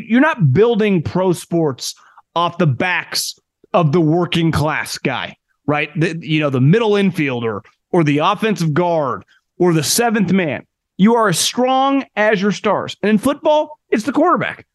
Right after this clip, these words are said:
And it really al-, always has been the quarterback. They make more money than anyone my entire life.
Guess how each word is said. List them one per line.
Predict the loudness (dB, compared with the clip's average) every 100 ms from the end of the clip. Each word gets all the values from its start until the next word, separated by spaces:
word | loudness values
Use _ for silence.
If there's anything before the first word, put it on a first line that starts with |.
| _ _ -4
And | 0
it | 0 -2
really | 2 4 4
al-, | 2 0 -4 -4
always | 0 2 2
has | 2 0
been | 0 -2
the |
quarterback. | 0 0 0 -2 -2
They | 0 0
make | 0 -2 0
more | 0 2
money | 2 0
than | 0 0
anyone | 0 0 2 0 0 -2
my | -2 -2
entire | -2 -2 0 0
life. | -2 -4